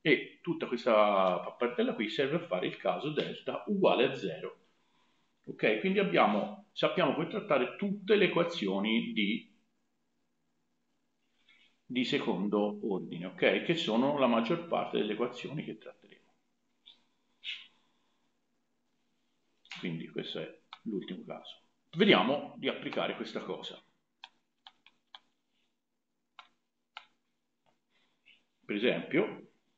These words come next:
poi il resto si, si fa nella stessa maniera.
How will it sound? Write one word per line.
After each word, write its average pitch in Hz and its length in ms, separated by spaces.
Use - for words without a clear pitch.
poi 165 160
il 123 60
resto 180 280
si, 113 300
si - 120
fa 107 160
nella 104 200
stessa - 220
maniera. 98 500